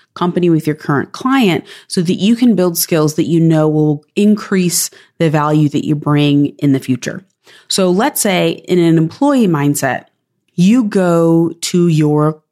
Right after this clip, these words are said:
client, to your company, and you have identified a project that you know will really help build a valuable skill set. And you are qualified to work on this project. So maybe it'll be flexing your growth a little bit,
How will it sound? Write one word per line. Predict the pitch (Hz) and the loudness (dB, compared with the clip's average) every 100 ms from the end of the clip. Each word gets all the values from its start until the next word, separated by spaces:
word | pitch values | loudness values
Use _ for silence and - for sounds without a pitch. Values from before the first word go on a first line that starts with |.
| _ | _
client, | - 151 135 131 247 | -6 -4 0 0 -2
to | - - 160 | -4 -4 -2
your | 170 | -2
company, | - 156 - 143 151 | -2 -4 -2 -2 -2
and | - 156 | 0 2
you | 160 220 240 247 240 - - | 2 4 4 2 -2 -16 -8
have | 160 | -4
identified | 156 160 170 170 156 | -2 0 -2 -2 -2
a | 147 | -2
project | - - 143 143 147 - | -6 -6 -6 -4 -4 -4
that | 143 - | -4 -4
you | 156 165 190 | -2 0 2
know | 185 160 | 2 2
will | 151 147 147 | 2 0 0
really | 165 175 180 | 0 0 0
help | 175 156 - | 0 0 -2
build | 147 143 | -2 -2
a | 143 | -2
valuable | 135 131 127 139 | -4 -4 -6 -6
skill | - 101 | -6 -4
set. | 143 - - - - - | -4 -4 -6 -14 -14 -2
And | 175 | 0
you | 196 214 | 2 0
are | |
qualified | 202 - 175 165 165 165 143 143 143 - | -2 -4 -2 0 -2 -4 -4 -4 -6 -10
to | - 175 | -4 -2
work | 143 143 - | -2 -4 -6
on | 135 135 | -4 -2
this | 127 | -2
project. | - - 117 - - | -4 -6 -8 -10 -8
So | - | -2
maybe | 190 196 208 | 0 2 0
it'll | 202 | 0
be | 196 | -2
flexing | 190 - 202 - 208 196 | -2 -6 -8 -4 0 2
your | 180 170 | 2 0
growth | 160 143 156 | -2 -2 -2
a | 151 | 0
little | 151 147 | 0 0
bit, | 143 139 | 0 -4